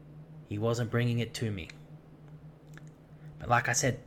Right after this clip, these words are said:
the moment I made the decision that I'm gonna do all these things and I'm gonna start working towards all these goals that have been on the back burner that I've been procrastinating about, the floodgates just opened.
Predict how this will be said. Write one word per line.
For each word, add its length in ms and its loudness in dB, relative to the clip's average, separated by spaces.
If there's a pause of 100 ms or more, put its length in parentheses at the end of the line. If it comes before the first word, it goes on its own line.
(120)
the 80 4
moment 840 6
I 60 0
made 220 4
the 60 -4
decision 420 4
that 140 0
I'm 120 6
gonna 160 4
do 240 8
all 140 6
these 220 4
things 320 2
and 120 0
I'm 100 4
gonna 140 2
start 300 8
working 340 6
towards 400 4
all 120 4
these 180 4
goals 400 4
that 80 -2
have 140 -4
been 140 2
on 100 4
the 60 4
back 360 8
burner 320 6
that 140 2
I've 100 4
been 140 2
procrastinating 640 4
about, 480 2
the 100 0
floodgates 720 6
just 300 -2
opened. 600 4